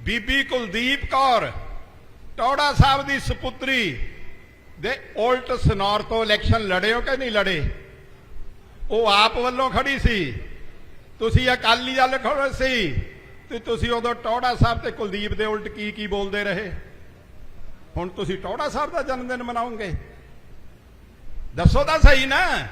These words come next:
ਹੁਣ ਤੁਸੀਂ ਟੌਹੜਾ ਸਾਹਿਬ ਦਾ ਜਨਮ ਦਿਨ ਮਨਾਓਗੇ? ਉਹਨਾਂ ਦੇ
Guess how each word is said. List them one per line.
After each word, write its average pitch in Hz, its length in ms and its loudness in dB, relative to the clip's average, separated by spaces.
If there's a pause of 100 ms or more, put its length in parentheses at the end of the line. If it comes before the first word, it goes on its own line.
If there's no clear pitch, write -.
(760)
ਹੁਣ 208 120 -2
ਤੁਸੀਂ 175 280 -2
ਟੌਹੜਾ 302 340 2
ਸਾਹਿਬ 320 220 8
ਦਾ 320 120 2
ਜਨਮ 277 300 -2
ਦਿਨ 294 140 -2
ਮਨਾਓਗੇ? 285 560 0 (840)
ਉਹਨਾਂ 294 440 2
ਦੇ 294 380 8